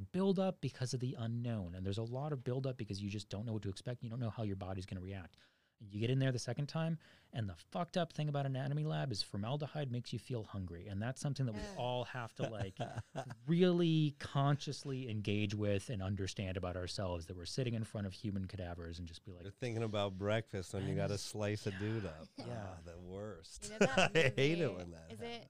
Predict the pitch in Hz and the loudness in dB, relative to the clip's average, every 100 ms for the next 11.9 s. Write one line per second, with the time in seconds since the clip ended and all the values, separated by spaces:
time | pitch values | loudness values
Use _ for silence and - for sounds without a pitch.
0 | - 208 226 180 190 214 202 - 202 180 | -12 -10 -10 -8 -8 -8 -12 -16 -12 -8
1 | 175 185 208 233 - 214 202 190 - 180 | -8 -8 -10 -12 -14 -12 -10 -12 -10 -10
2 | 185 _ - 185 190 208 190 175 175 180 | -12 _ -14 -10 -10 -10 -10 -8 -8 -10
3 | 180 - 180 165 185 175 - _ - - | -12 -10 -10 -10 -10 -10 -12 _ -18 -16
4 | 180 180 180 190 180 180 - - 180 - | -10 -10 -10 -12 -12 -12 -14 -14 -12 -12
5 | - 180 185 196 _ _ _ - 214 208 | -12 -12 -12 -14 _ _ _ -10 -6 -4
6 | 185 180 175 190 180 170 170 185 175 175 | -2 -4 -2 0 0 -2 -6 -8 -6 -6
7 | 165 170 170 208 233 - - 117 - 196 | -6 -6 -4 -4 -4 -6 -6 -2 0 0
8 | 202 196 202 196 180 170 170 180 165 156 | 0 0 -2 -2 -2 -4 -6 -4 -4 -4
9 | 175 170 147 170 - - 190 - - 180 | -6 -6 -4 -6 -6 -6 -6 -6 -2 -2
10 | 202 185 170 165 - 190 196 208 220 196 | -2 -4 -8 -10 -10 -6 -4 -4 -6 -8
11 | 180 165 160 165 160 185 175 170 | -6 -6 -6 -6 -4 -6 -4 -6